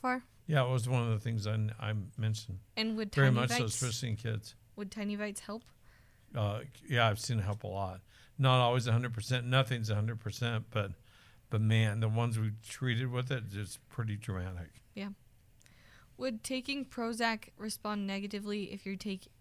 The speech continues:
Speaker 1: indoor?
Speaker 2: No.
Speaker 1: Cool. Oh, someone said you can use the H S A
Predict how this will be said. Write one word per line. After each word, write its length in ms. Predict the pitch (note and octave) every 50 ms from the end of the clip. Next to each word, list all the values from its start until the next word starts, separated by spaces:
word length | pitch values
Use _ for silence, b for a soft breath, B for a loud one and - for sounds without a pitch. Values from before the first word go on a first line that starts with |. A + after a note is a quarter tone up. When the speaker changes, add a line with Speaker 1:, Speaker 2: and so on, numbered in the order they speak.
| _ - -
Speaker 1:
indoor? 540 | - F#3 F#3+ F#3 F3 F3 E3+ F3+ G3 A#3 - - - - _ - - - - - _ - - - _ - _ -
Speaker 2:
No. 240 | B2 G#2+ G2+ F2+ D#2 - - - - - - - - - b b b b b b b b b b - - - - - - _ - - - - - _ - - -
Speaker 1:
Cool. 220 | - - G#3+ G3 - - - - - - - - - - - - - - b b b b b b b b b b b b b b _ - _ _ - _ _ _ _ _ _ - - - - - _ - -
Oh, 140 | A#3+ B3 A#3
someone 380 | A3+ - - C4+ C#4 D4 G3+ -
said 220 | - A#3+ A3 F#3 - - -
you 160 | - G#3 G#3+
can 400 | - - C#4+ D4 D#4 D#4+ D#4+ D#4+
use 280 | D#4+ D#4 D4+ D4+ C#4
the 140 | - C4 -
H 180 | C4 C#4 B3+ C#4
S 180 | C4 B3+ -
A 300 | C4+ B3 A#3 A#3 A#3 A3